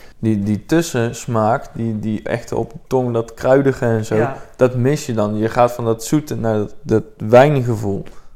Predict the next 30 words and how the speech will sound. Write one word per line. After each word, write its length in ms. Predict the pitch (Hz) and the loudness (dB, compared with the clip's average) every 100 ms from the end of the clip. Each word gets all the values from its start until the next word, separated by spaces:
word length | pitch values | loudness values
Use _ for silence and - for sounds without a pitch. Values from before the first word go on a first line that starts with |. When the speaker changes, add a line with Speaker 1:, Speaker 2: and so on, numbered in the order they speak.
| - - - - - - - - - | -20 -20 -20 -20 -20 -20 -20 -20 -10
Speaker 2:
Nou, 160 | 123 | -6
ik 60 | 127 | 0
denk 160 | 165 208 | 2 2
dat 140 | 202 | 0
we 80 | 190 | 0
kunnen 200 | 202 185 | 2 4
zeggen 220 | 196 190 180 | 2 2 0
dat 100 | 180 | 0
het 100 | 175 | -4
een 60 | |
goede 560 | - 190 180 170 165 170 - - - - - | -2 2 4 4 2 -4 -10 -20 -20 -20 -20
starter 540 | - - 147 143 143 117 | -16 0 4 4 0 -6
is 180 | 123 | -6
voor 180 | - - | -8 -10
aflevering 560 | 143 147 135 139 135 127 | -8 -6 -4 -2 -2 -2
één. 360 | 131 170 262 - - - - - - - - | -2 -4 -4 -6 -8 -12 -14 -14 -18 -18 -18
Als 100 | - | -4
Speaker 1:
Zeker. 220 | 147 180 196 | 2 2 6
Speaker 2:
we 260 | 196 190 - | 8 6 4
gaan 180 | 196 190 | -2 2
kijken 320 | 190 190 185 | 2 2 4
naar 200 | 170 160 | 2 2
ons 140 | 175 | 0
eigen 340 | - 170 156 - | 4 4 2 -4
cijfer 340 | 131 131 131 | -4 -4 -4
wat 160 | 131 127 | -6 -6
we 60 | 127 | -8
eraan 200 | 127 127 | -6 -8
willen 160 | 127 | -8
plakken. 340 | - 135 - | -8 -8 -8